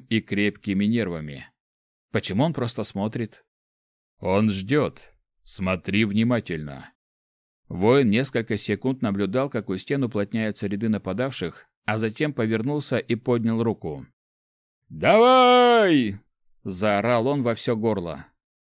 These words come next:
Из-за стены из самодельных катапульт, способных едва перекинуть через стену снаряды, полетели первые горшки с маслом. Медленно, грозясь зацепить защитников на стенах,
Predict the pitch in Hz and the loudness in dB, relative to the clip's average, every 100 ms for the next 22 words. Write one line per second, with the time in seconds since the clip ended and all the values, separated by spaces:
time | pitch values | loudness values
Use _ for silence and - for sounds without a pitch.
0 | - 95 98 107 - 104 113 143 113 110 | -2 0 2 0 0 0 2 0 0 0
1 | 101 95 120 131 113 - 113 - 92 - | 0 0 0 0 0 -2 -4 -2 -4 -2
2 | 143 - 107 - 131 123 107 104 101 113 | -4 -2 -6 -2 -2 -2 -2 -4 -2 -2
3 | 113 104 101 135 104 - 101 98 - 127 | -2 -4 -2 -2 -2 -2 -4 -4 -4 -4
4 | 107 - 92 139 131 82 78 _ _ 98 | -4 -4 -4 -4 -4 -6 -8 _ _ -2
5 | 104 107 160 156 135 - 139 135 131 117 | 0 0 0 0 -2 0 -2 0 0 0
6 | 113 - 117 110 113 104 - 80 73 - | -4 -4 -6 -6 -4 -4 -4 -8 -10 -14
7 | _ _ _ _ _ - 90 113 127 110 | _ _ _ _ _ -4 0 2 2 0
8 | 101 92 101 98 127 117 113 113 135 120 | 0 0 -2 0 0 0 -4 -4 -4 -2
9 | 107 139 127 120 117 104 101 98 98 107 | -4 -4 -4 -4 -4 -4 -4 -4 -2 -2
10 | 131 - | -2 -6